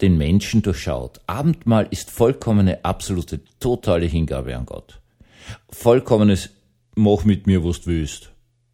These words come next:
Und wenn du das sagst, "Mach mit mir, was du willst",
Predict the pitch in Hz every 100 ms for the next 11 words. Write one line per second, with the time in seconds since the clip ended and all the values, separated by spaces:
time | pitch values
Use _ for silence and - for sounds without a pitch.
0 | - - - - 113 - 127 104 - 160
1 | - 131 95 - - 98 139 147 - 151
2 | - - 135 135 117 117 - 117 104 76
3 | - - -